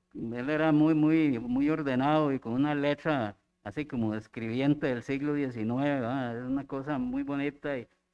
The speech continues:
y todo lo, lo hizo en la pizarra. Cuando nosotros salimos de ahí, le voy a decir lo que yo sentí. Yo sentí una gran emoción y dije yo, "Eso es lo que yo voy a estudiar, ¿cómo puede ser posible?". Yo, yo estaba como loco.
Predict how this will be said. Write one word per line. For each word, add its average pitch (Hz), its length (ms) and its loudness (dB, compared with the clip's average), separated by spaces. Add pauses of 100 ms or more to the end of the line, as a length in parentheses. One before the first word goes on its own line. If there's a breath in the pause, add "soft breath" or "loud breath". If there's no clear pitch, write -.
y 110 120 -12
todo 165 360 4
lo, 151 200 0
lo 127 240 -2
hizo 156 180 -2
en 170 80 0
la 151 160 -2
pizarra. 156 540 -2 (960)
Cuando 131 220 0
nosotros 147 280 2
salimos 185 440 6
de 180 100 6
ahí, 180 260 6
le 165 120 0
voy 139 100 4
a 156 80 4
decir 170 180 -6
lo 175 100 -4
que 143 140 -6
yo 156 160 -2
sentí. 156 540 0 (800)
Yo 127 120 -4
sentí 160 220 4
una 170 180 8
gran 165 140 6
emoción 170 420 4
y 156 60 8
dije 147 220 2
yo, 151 220 2
"Eso 156 380 0
es 190 60 -2
lo 190 140 -4
que 175 120 -8
yo 170 140 -2
voy 190 100 2
a 190 60 2
estudiar, 180 580 0
¿cómo 143 240 2
puede 151 200 -4
ser 170 200 -6
posible?". 165 540 -8
Yo, 156 240 -6
yo 147 160 -8
estaba 185 340 0
como 139 320 -2
loco. 175 400 -2